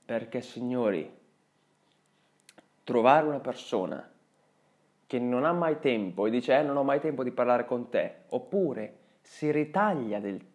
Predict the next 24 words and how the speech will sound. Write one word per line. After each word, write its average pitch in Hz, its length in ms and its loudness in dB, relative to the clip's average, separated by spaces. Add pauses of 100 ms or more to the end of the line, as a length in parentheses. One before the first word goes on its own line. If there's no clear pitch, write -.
(540)
dieci 180 640 2
minuti, 185 380 -6
anche 214 240 -8
solo 269 380 -6
cinque 240 480 -6
minuti 127 540 -4
del 143 220 -2
suo - 380 -4
tempo 143 640 -8 (600)
per 131 240 0
voi, 110 380 -2 (500)
non 147 240 -2
vi 151 100 -2
fa 151 180 -4
stare 123 340 -6
un 117 180 -6
poco 113 260 -8
meglio? 107 540 -6 (1160)
Quindi 113 540 -6 (1800)
state 131 460 -8
con 113 180 -8
i 110 40 -6
vostri - 400 -14
cari, - 440 -10